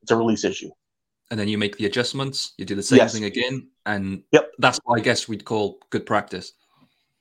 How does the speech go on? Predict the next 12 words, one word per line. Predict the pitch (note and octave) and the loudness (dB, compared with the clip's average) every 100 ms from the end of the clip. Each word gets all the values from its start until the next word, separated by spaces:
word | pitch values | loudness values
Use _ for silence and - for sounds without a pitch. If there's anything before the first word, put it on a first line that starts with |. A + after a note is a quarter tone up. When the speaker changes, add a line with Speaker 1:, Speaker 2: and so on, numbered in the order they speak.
| _ | _
Speaker 1:
Yep. | F#3+ G#3+ - _ _ _ - | 8 8 6 _ _ _ 6
And | D3 D3 B2+ | 8 6 6
don't, | F3 G3+ - D3+ | 8 8 6 8
don't | F3 G3 | 10 12
overshoot. | F3 E3+ C#3+ C#3+ A#2 _ C#3 | 10 10 8 4 2 _ 6
Just | C#3 - _ _ _ _ _ _ _ _ | 6 4 _ _ _ _ _ _ _ _
practice | D#3 D#3 F3 - | 6 6 4 -2
your | F#3+ | 4
shots. | F#3+ F3 F3+ - - _ _ | 10 10 8 0 -16 _ _
Do | G#2+ D#3+ | 4 10
maybe, | D#3+ D#3+ E3 D#3+ | 10 10 8 10
uh, | D3+ D3 C#3+ | 12 12 10